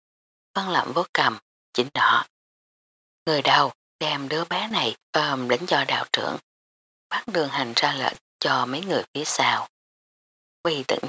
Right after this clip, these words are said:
Nhi, vì tương lai Giang Sang Bắc Hãn, hy sinh một đứa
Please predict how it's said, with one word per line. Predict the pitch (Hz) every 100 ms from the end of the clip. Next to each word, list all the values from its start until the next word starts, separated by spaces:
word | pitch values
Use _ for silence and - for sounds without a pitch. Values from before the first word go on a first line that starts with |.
| 156
Nhi, | 143 131 - -
vì | 165 143 -
tương | 160
lai | 151 147 143
Giang | 143 131
Sang | 135 127
Bắc | 139 -
Hãn, | - 120 117 - _ _ -
hy | 170
sinh | 151 - 143 139
một | - -
đứa | 143